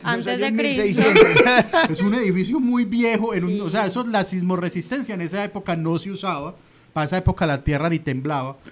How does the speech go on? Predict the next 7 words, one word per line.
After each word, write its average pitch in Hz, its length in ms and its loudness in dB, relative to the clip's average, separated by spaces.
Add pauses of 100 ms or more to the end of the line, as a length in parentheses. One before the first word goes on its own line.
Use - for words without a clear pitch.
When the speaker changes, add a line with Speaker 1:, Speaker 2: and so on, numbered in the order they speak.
(280)
Speaker 3:
Y, 247 460 -2 (340)
eh, 160 680 -2 (480)
en 175 160 2
un 185 140 4
noveno 185 400 0
piso. 254 360 -6
Speaker 1:
Sí. 202 340 -14